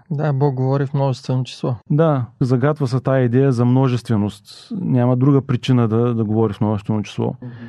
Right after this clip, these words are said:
Speaker 2: А според някои тук има такъв аргумент, че това така говорят кралете, защото представят не само себе си, ами и народа си.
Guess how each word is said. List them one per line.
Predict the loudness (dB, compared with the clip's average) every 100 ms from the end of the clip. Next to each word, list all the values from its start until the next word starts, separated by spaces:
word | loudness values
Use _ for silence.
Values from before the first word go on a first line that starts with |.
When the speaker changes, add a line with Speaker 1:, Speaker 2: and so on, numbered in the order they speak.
| -10
Speaker 2:
А | -4 -4
според | 0 2 2 2
някои | 2 2 0 0
тук | 0
има | 0 0
такъв | 0 -2 0
аргумент, | 0 0 0 0 0
че | -4
това | -4 -2 0 -2
така | -2 -2
говорят | 0 2 2 0
кралете, | -2 0 0 0
защото | -2 -4 -2
представят | -6 -2 -2 0
не | -2
само | -2 -2 -2
себе | -2 -2 -2
си, | -2 -2
ами | 0
и | 0
народа | 0 0 0 -2
си. | -8 -20